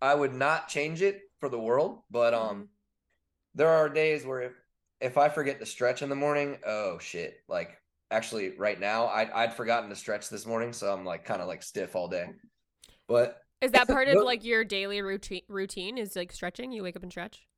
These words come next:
Speaker 1: Not as much as it should be. Um, I can
Speaker 2: Yeah,
Speaker 1: tell you
Speaker 2: but that's
Speaker 1: that.
Speaker 2: still
Speaker 1: Although
Speaker 2: great.
Speaker 1: I should probably seek some, like, professional help for the, uh, like, physical stuff, but,
Speaker 2: For your,
Speaker 1: um,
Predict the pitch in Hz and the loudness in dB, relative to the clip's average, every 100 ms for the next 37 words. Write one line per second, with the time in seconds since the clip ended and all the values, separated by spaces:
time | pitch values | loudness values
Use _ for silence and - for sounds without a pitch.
0 | _ - 139 160 151 160 160 135 110 - | _ 0 4 4 4 0 0 -8 -6 -6
1 | 170 104 101 - - 107 107 104 101 _ | -4 -4 -6 -8 -4 0 0 0 -4 _
2 | - - 120 403 302 240 - - 294 - | -8 -8 -2 2 4 4 2 0 -2 -2
3 | 190 240 285 - _ _ _ _ _ 110 | -2 0 0 -4 _ _ _ _ _ 0
4 | 143 170 - 190 311 151 - 165 165 139 | 0 0 0 2 2 0 -2 -4 -6 -4
5 | 127 117 - - 117 - 110 92 95 90 | -2 -2 -6 0 0 0 -6 -4 -2 -4
6 | - - 87 85 90 82 82 69 - 78 | -6 -10 -10 -8 -8 -4 -4 -4 -6 -8
7 | 76 _ _ - 107 95 90 87 80 - | -10 _ _ -10 -8 -6 -6 -8 -8 -8
8 | 90 82 - - 98 95 92 214 - | -2 -2 -4 -6 -2 0 0 -2 -6